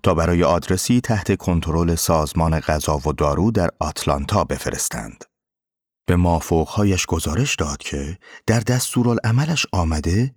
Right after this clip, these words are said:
افراد مبتلا به کووید باید یک دوز شش قطره‌ای ام ام اس و ساعتی بعد از آن دوز شش قطره‌ای دیگری مصرف کنند. پس از مصرف دو دوز شش قطره‌ای،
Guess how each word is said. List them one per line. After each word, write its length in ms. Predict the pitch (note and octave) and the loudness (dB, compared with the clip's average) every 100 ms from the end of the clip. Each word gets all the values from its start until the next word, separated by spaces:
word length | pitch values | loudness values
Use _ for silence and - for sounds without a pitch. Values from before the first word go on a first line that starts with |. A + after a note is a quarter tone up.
| _ | _
افراد 460 | G2+ - - D3+ E3 | -2 -2 0 0 4
مبتلا 480 | D#3 F#2 - E2+ G2 | 2 2 0 2 2
به 100 | F#2 | 2
کووید 400 | F#2 E2 B2 - | 0 2 0 0
باید 440 | E2+ E2 G#2+ A#2+ - _ - | 2 2 2 -2 -18 _ 0
یک 220 | C#3+ - | 0 2
دوز 260 | B2+ A#2+ | 2 2
شش 320 | B2 - F2 - | 2 0 -2 0
قطره‌ای 480 | E2+ - D#2 F2 - | -2 -2 0 0 2
ام 140 | F#2 | 2
ام 140 | E2 D2+ | 2 2
اس 280 | G#2+ C#3 - - _ | 2 0 -2 -10 _
و 60 | - | -2
ساعتی 400 | - - G3+ - | 0 0 0 0
بعد 240 | F#2 E2 | 0 2
از 140 | D#2+ - | 0 0
آن 260 | - C3+ D3+ - _ | 0 2 0 -6 _
دوز 260 | B2 C#3+ C3+ | 2 2 2
شش 380 | C#3+ - F2 - | 0 0 -2 0
قطره‌ای 460 | E2+ - F2+ A#2 | -2 0 0 2
دیگری 420 | A2+ F#2 D#2 G#2 C#2+ | 2 0 2 0 0
مصرف 360 | C2+ - C2+ | -4 -4 -6
کنند. 380 | - C2 - - - _ _ _ _ _ _ _ _ _ _ | -6 -8 -10 -16 -20 _ _ _ _ _ _ _ _ _ _
پس 180 | A#2 A2+ | 0 2
از 120 | A2+ | 2
مصرف 380 | F2+ D#2 - F2 | 2 2 0 0
دو 180 | E2+ E2+ | 2 2
دوز 240 | E2 D#2 | 2 0
شش 320 | D2+ - C#2 - | 0 -2 -4 -2
قطره‌ای، 640 | C#2+ - C2+ C#2 A2+ B2+ | -4 -2 -2 2 2 0